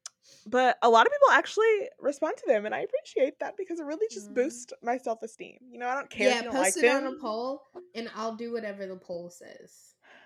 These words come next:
Speaker 1: Okay, okay, you heard that. You
Speaker 2: I will
Speaker 1: have an
Speaker 2: do whatever the
Speaker 1: exclusive.
Speaker 2: poll says.
Speaker 1: Friday morning at six A M when this episode goes live, the poll should be up. It'll probably be up by ten,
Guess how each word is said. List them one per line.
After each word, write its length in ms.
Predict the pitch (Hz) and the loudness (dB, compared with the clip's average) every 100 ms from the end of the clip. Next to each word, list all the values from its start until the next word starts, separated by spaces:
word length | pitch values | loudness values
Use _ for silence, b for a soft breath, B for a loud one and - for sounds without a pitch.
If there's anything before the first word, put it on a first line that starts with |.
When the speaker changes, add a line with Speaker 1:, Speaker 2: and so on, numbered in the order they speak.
| b _ | b _
Speaker 1:
Okay, 520 | 240 240 254 226 190 190 _ - | 0 2 2 2 0 -4 _ -6
okay, 460 | 208 220 214 185 208 | -6 -4 -4 -4 -8
you 160 | 214 | -6
heard 240 | 214 214 214 | 0 0 0
that. 240 | 151 - - - _ _ _ _ _ - | -4 -6 -16 -20 _ _ _ _ _ -8
You 120 | 226 | -2
Speaker 2:
I 20 | 214 | 0
will 140 | - | 0
Speaker 1:
have 20 | |
an 80 | 214 | -2
Speaker 2:
do 100 | 240 | -4
whatever 380 | 226 - 240 220 | -4 6 6 6
the 140 | 214 | 6
Speaker 1:
exclusive. 60 | 190 | 6
Speaker 2:
poll 280 | 220 196 202 | 6 -6 -10
says. 760 | - 185 180 185 - - _ _ | -12 -12 -10 -12 -16 -20 _ _
Speaker 1:
Friday 500 | - 247 247 240 240 | 4 10 10 8 2
morning 460 | 240 226 190 180 - _ - | 0 -2 -2 -8 -14 _ 0
at 180 | 208 208 | 0 0
six 220 | 254 - | -4 0
A 160 | 262 226 | 0 0
M 120 | 190 | -6
when 120 | 190 | -10
this 180 | 196 214 | -10 -10
episode 440 | 214 233 226 226 | -10 -10 -10 -8
goes 260 | 220 214 214 | -4 -4 -4
live, 420 | 202 185 156 160 _ _ _ _ _ _ _ _ _ _ _ - | 0 2 2 -2 _ _ _ _ _ _ _ _ _ _ _ -14
the 100 | 202 | -12
poll 300 | 196 226 240 | -2 0 0
should 320 | 233 - 220 | -2 -4 -4
be 180 | 233 247 | -4 0
up. 340 | 254 262 - - _ _ _ _ _ _ _ _ _ _ - | 0 0 -6 -20 _ _ _ _ _ _ _ _ _ _ -6
It'll 120 | 208 | -2
probably 300 | 226 226 208 | 0 0 0
be 140 | 185 175 | -2 -2
up 140 | 185 | 0
by 120 | 170 | -4
ten, 320 | 170 175 170 | -4 -14 -16